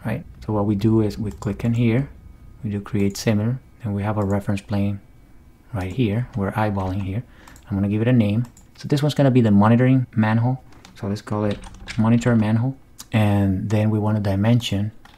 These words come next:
from here to here. And then this parameter here. We wanna define a parameter because that's gonna change depending on the size of the tank. So we want to define a parameter. So let's call this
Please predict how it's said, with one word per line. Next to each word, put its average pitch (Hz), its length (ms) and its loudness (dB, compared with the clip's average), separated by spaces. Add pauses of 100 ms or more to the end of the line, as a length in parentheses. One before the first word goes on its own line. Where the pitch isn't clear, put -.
(320)
from 98 300 -2
here 110 420 0 (580)
to - 140 -4
here. 120 400 2 (3000)
And 98 200 0
then 98 380 0
this 101 260 -2
parameter 107 460 2
here. 95 300 -4 (760)
We 117 280 2
wanna 143 180 8
define 117 320 4
a 110 40 4
parameter 113 420 0
because 110 200 0
that's 110 160 0
gonna 113 180 4
change 107 380 0
depending 107 380 -4
on 101 80 -2
the 95 80 -8
size 101 360 -4
of 110 80 -6
the 107 60 -8
tank. 113 320 -6 (400)
So - 100 -4
we 104 120 2
want 107 200 0
to - 60 -4
define 98 300 -4
a 95 40 -6
parameter. - 480 -8
So 110 120 -10
let's 104 160 -10
call 107 260 -4
this 101 360 -4